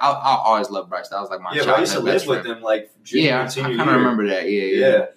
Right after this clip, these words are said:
Speaker 1: Yeah, so, like, Bryce is my childhood best friend. Like, anytime on, you know how in questionnaires or passwords, they're like, "Who was your childhood best friend?" Like, I always
Speaker 2: Yeah.
Speaker 1: put Bryce. Like, we don't really kick it for real anymore, but
Speaker 2: Hey, shout out to Bryce, bro.
Speaker 1: Yeah,
Speaker 2: That's
Speaker 1: shout
Speaker 2: a
Speaker 1: out to
Speaker 2: fucking
Speaker 1: Bryce,
Speaker 2: guy.
Speaker 1: man. Childhood friends, man.
Speaker 2: Yeah.
Speaker 1: You and your moms used to take care of me when I was a young buck. I rock
Speaker 2: Uh-huh.
Speaker 1: with it.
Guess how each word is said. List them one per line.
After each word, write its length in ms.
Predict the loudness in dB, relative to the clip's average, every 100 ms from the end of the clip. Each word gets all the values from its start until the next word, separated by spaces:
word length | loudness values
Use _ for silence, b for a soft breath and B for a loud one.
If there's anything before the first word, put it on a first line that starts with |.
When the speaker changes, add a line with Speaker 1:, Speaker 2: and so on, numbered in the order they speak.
| b _
Speaker 1:
Yeah, 180 | 0 0
so, 180 | 0 0
like, 280 | 0 -2 -2
Bryce 260 | -2 0
is 60 | 0
my 140 | 0
childhood 440 | 0 2 2 2 0
best 240 | -2 -4
friend. 160 | -6 -6
Like, 100 | -6
anytime 460 | -6 -2 -2 -2 -4
on, 320 | -2 -2 -2 -4
you 80 | -2
know 120 | 0
how 180 | 0 -2
in 60 |
questionnaires 560 | -2 -4 -4 -4 -4 -6
or 40 |
passwords, 500 | -6 -6 -6 -8 -8
they're 80 | -4
like, 300 | -4 -4 -6 -4
"Who 120 | -2
was 160 | -2 -4
your 80 |
childhood 440 | -2 0 0 -2 -4
best 240 | -4 -6
friend?" 180 | -10 -8
Like, 160 | -8 -4
I 60 | 0
always 320 | 2 2 2
Speaker 2:
Yeah. 160 | 0
Speaker 1:
put 80 | -4
Bryce. 320 | -4 -6 -8 b b b -6
Like, 100 | -2
we 100 | 0
don't 120 | 0
really 160 | -2
kick 200 | 0 -2
it 100 | -2
for 120 | -4 -2
real 120 | 0
anymore, 400 | 0 0 -2 0
but 220 | 2 2
Speaker 2:
Hey, 180 | 2 -2 -2
shout 280 | 2 4
out 160 | 4 2
to 100 | -2
Bryce, 400 | -2 0 -2 -4
bro. 180 | -2 0
Speaker 1:
Yeah, 80 | 2
Speaker 2:
That's 100 | 2
Speaker 1:
shout 160 | 2
Speaker 2:
a 40 | 2
Speaker 1:
out 40 |
to 60 | 2
Speaker 2:
fucking 120 | 2
Speaker 1:
Bryce, 220 | 2 2
Speaker 2:
guy. 60 | 2
Speaker 1:
man. 280 | 2 0 -2
Childhood 500 | -2 0 0 0 -2 -4
friends, 300 | -16 -18 -16
man. 260 | -12 -8
Speaker 2:
Yeah. 300 | -4 -2 0
Speaker 1:
You 160 | 2 2
and 100 | 2
your 100 | 0
moms 300 | 2 0 -2
used 140 | -14 -14
to 60 |
take 200 | -8 -6
care 200 | -2 -2
of 40 | 0
me 60 |
when 160 | -2 -4
I 120 | -6
was 100 | -8
a 60 | -14
young 220 | -14 -14
buck. 220 | -14 -16 -8
I 60 |
rock 240 | -4 -2 -2
Speaker 2:
Uh-huh. 140 | -4
Speaker 1:
with 80 |
it. 60 | -8